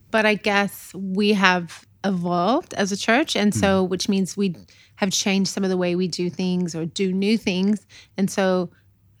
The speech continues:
Speaker 1: the home base is always, why are we doing that?
Speaker 2: Mm.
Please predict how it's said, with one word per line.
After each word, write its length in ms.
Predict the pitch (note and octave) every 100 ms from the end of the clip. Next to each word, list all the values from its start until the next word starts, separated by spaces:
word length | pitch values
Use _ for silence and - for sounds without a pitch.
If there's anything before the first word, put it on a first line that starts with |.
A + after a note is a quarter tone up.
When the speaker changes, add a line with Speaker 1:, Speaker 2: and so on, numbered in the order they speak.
| _
Speaker 1:
the 140 | G#3
home 220 | G3+ G3+
base 280 | F#3+ F#3 -
is 320 | F#3+ D#3 - - -
always, 640 | F#3 F3+ F3 F3 E3 - -
why 220 | F#3+ F#3 E3+
are 40 |
we 100 | F3
doing 300 | E3 E3+ F3
that? 300 | G3 D4+ E4
Speaker 2:
Mm. 260 | - G#2